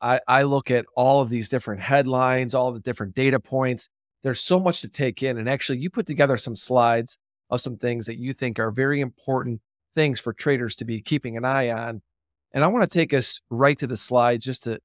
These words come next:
to kick things off. So this first slide I have up here is this U S corporate po-,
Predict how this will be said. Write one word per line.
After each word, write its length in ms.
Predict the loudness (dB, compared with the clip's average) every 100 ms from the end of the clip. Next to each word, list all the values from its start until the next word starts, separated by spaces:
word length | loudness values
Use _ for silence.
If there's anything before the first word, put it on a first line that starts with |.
| _
to 100 | -10
kick 240 | -8 -6
things 300 | -6 -6 -8
off. 440 | -2 -2 -2 -6 _ _ _ _ _
So 400 | -4 2 4 4
this 180 | 0 -4
first 300 | -2 -2 0
slide 320 | 4 4 4 0
I 120 | -2
have 200 | 0 0
up 140 | 0
here 140 | 0 -2
is 100 | 0
this 240 | -4 -4
U 240 | -4 2 2
S 160 | 2
corporate 460 | -2 -6 -6 -8 -8
po-, 260 | -2 -2